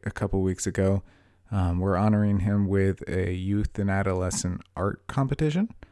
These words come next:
So youth and adolescent art projects are gonna be on display and are going to be available for purchase through silent auctioning. All funds goes back to our youth development programs. And we will also be having ra-,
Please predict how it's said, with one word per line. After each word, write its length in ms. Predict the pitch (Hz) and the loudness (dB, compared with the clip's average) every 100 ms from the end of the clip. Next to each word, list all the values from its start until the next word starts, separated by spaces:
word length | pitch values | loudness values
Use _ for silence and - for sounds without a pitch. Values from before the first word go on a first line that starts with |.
| - - _ _ | -20 -20 _ _
So 680 | - - 95 92 92 90 95 - - _ | -4 0 2 4 2 0 -4 -10 -18 _
youth 360 | 101 101 101 - | -2 2 2 0
and 100 | 98 | 0
adolescent 720 | 98 92 95 98 101 98 - - - | -2 -2 -2 -2 -2 -2 -4 -12 -6
art 360 | 107 107 - - - | -2 -2 -4 -10 -2
projects 540 | 113 95 98 92 - | 4 4 4 2 2
are 80 | 90 | 4
gonna 180 | 95 92 | 4 4
be 160 | 95 | 4
on 140 | 92 92 | 4 2
display 720 | 90 - - 95 95 95 - | 0 0 0 2 2 2 0
and 320 | 101 92 90 | 2 2 2
are 280 | - 95 95 | 2 0 0
going 260 | 98 95 95 | 2 2 2
to 120 | - | 2
be 220 | 101 90 87 | 2 2 -2
available 680 | 92 98 90 90 95 90 | 0 2 2 0 0 -2
for 520 | - - - 90 - - | -2 -2 -2 -2 -4 -4
purchase 540 | - 101 - 87 87 - - | 0 0 0 -4 -4 -6 -4
through 260 | 107 95 90 | -2 0 0
silent 360 | - 98 98 - | 0 2 0 -2
auctioning. 600 | 87 - 90 85 90 87 - _ _ _ - | -6 -4 -4 -2 -2 -4 -10 _ _ _ -6
All 160 | 90 | -2
funds 280 | - 85 87 | 0 -2 -2
goes 200 | - 87 | 0 0
back 360 | - 82 82 - | 0 -2 -2 -2
to 160 | 92 | 0
our 80 | 90 | 0
youth 320 | 87 87 - | 0 0 -2
development 580 | - 82 87 98 113 - | -4 -2 0 2 0 -2
programs. 680 | - 113 110 117 123 127 - - - - - - - - | -2 0 2 0 0 -2 -8 -20 -20 -20 -20 -20 -20 -2
And 440 | 117 117 113 110 | 4 6 8 6
we 160 | 104 120 | 8 8
will 140 | 117 | 8
also 380 | 110 113 113 113 | 8 4 4 2
be 160 | 107 101 | 4 2
having 520 | 95 107 104 101 101 | 2 2 4 4 4
ra-, 100 | 95 | 0